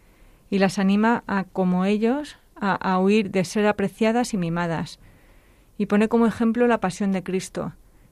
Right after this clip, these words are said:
y su silencio ante el sufrimiento y la humillación. La fe de Santa Bonifacia peregrina desde Nazaret hasta el Calvario,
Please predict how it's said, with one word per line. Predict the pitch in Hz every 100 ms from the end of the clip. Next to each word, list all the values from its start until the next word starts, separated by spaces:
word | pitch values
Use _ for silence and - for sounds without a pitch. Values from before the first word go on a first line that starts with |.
| -
y | 202
su | - 202
silencio | 196 202 208 - 226
ante | 208 196
el | 175
sufrimiento | - 185 185 185 202 214 214 220 233 233 - - - -
y | 196
la | 185
humillación. | 175 175 170 170 190 170 165 - - - _ - _ _ - - - - _ _ _ -
La | 196
fe | 214
de | 214
Santa | 220 233 226
Bonifacia | 226 220 233 220 240
peregrina | 214 202 190 202 196 170 165
desde | - 185 185
Nazaret | 185 180 202 220 247
hasta | 240 214
el | 185
Calvario, | 170 170 175 165 160